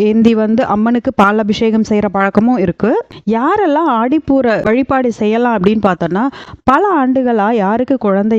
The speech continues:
இல்லையோ அவங்க, எந்த விரதம் இருந்தும் குழந்தை இல்ல அப்படின்னு நினைக்கிறவங்க, குழந்தைக்காக யாரு சிகிச்சை எடுத்துட்டு இருக்காங்களோ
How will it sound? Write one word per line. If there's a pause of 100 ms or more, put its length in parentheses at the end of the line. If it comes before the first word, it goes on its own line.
இல்லையோ (140)
அவங்க, (600)
எந்த
விரதம்
இருந்தும்
குழந்தை (100)
இல்ல (180)
அப்படின்னு
நினைக்கிறவங்க, (240)
குழந்தைக்காக
யாரு (100)
சிகிச்சை
எடுத்துட்டு
இருக்காங்களோ